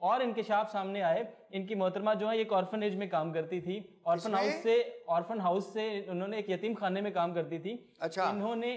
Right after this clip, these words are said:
Speaker 1: एक बच्ची को भी adopt किया है। सिर्फ इनके बेटियों की videos नहीं बनती,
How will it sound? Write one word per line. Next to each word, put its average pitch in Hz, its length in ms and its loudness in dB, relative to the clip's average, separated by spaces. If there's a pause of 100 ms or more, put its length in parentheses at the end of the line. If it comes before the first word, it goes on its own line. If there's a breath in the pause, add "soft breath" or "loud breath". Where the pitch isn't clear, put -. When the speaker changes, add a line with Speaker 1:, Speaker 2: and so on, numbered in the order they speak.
(100)
Speaker 1:
एक 208 240 -2
बच्ची 185 300 -2
को 294 120 -6
भी 285 100 0
adopt 214 320 0
किया 175 180 0
है। 139 160 -4 (380)
सिर्फ 247 320 0
इनके 240 260 4
बेटियों 247 320 2
की 226 120 -2
videos 202 320 0
नहीं 262 140 0
बनती, 185 320 0